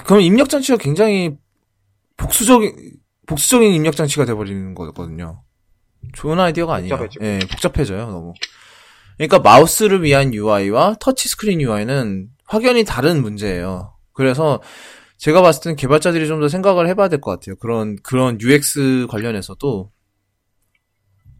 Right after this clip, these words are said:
Speaker 1: 네. 그것도 좋은 아이디어는 아닌 것 같아요. 마우스 지원, 뭐, 오에스 텐, 네, 그거는,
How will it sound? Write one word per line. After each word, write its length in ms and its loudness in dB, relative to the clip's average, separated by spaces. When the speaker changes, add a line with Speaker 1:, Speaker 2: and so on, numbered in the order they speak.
Speaker 1:
네. 380 -8
그것도 360 2
좋은 300 4
아이디어는 400 0
아닌 200 -8
것 80 -10
같아요. 220 -16
마우스 420 4
지원, 520 -6
뭐, 120 -8
오에스 300 0
텐, 340 -6
네, 200 -4
그거는, 760 0